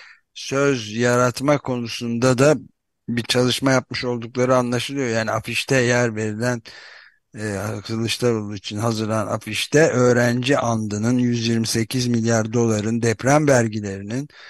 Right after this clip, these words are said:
sağlıkçıların, bacakları kesilen yavru köpeğin, Boğaziçi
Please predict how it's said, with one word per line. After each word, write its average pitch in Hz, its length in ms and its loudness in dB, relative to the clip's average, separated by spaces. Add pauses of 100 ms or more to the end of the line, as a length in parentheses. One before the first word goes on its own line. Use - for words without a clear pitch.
(320)
sağlıkçıların, 120 1040 2
bacakları 127 600 2
kesilen 120 440 0
yavru 117 460 2
köpeğin, 110 640 -2 (960)
Boğaziçi 120 720 2